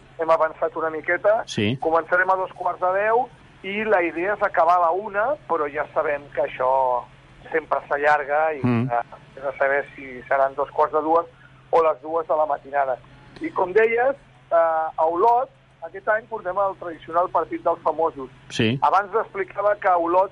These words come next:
Speaker 1: serà l'eix esportiu d'aquesta marató.
Speaker 2: Sí.
Speaker 1: Al matí hi haurà el partit de futbol dels famosos,
Speaker 2: Sí.
Speaker 1: a la tarda hi haurà, eh, patinatge, perquè Olot,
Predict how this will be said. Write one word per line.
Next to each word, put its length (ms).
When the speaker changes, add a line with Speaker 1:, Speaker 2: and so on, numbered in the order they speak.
Speaker 1:
serà 400
l'eix 260
esportiu 600
d'aquesta 400
marató. 460
Speaker 2:
Sí. 360
Speaker 1:
Al 160
matí 240
hi 140
haurà 340
el 60
partit 280
de 80
futbol 400
dels 180
famosos, 600
Speaker 2:
Sí. 220
Speaker 1:
a 60
la 120
tarda 500
hi 100
haurà, 600
eh, 420
patinatge, 640
perquè 260
Olot, 320